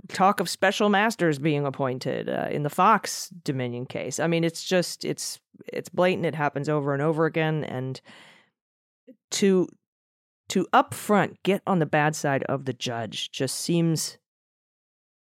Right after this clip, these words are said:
bonkers to me. But, I mean, I guess it's a scorched earth, um, way to go.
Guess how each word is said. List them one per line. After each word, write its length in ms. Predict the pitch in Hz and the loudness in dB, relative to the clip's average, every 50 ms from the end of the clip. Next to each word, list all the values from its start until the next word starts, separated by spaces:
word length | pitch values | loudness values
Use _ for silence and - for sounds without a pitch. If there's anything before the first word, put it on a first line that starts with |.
| _ _ 165 | _ _ -4
bonkers 400 | 131 139 127 123 - 123 120 - | 0 0 0 0 0 -4 -6 -6
to 120 | - - 123 | -6 -8 -6
me. 160 | 113 104 107 | -6 -6 -2
But, 160 | 131 143 139 | 0 2 2
I 80 | 147 151 | 4 4
mean, 160 | 151 143 147 | 2 2 2
I 100 | 131 143 | 2 0
guess 240 | 151 156 147 147 - | 2 0 0 0 -2
it's 140 | 147 - - | -6 -6 -6
a 40 | 147 | -8
scorched 460 | - - - 156 147 - - - 175 | -6 0 0 0 0 0 0 0 2
earth, 380 | 156 151 147 - - - - _ _ _ _ _ _ _ _ _ _ _ _ _ _ _ _ _ _ _ _ - | 2 2 0 -2 -8 -18 -18 _ _ _ _ _ _ _ _ _ _ _ _ _ _ _ _ _ _ _ _ -6
um, 520 | - 139 139 135 131 135 131 131 139 135 127 | -4 -2 -2 0 -2 -2 -4 -4 -6 -8 -2
way 160 | - 156 147 143 | 0 0 0 0
to 80 | 131 | 0
go. 320 | - 151 127 101 101 - | 0 0 -2 -2 -4 -8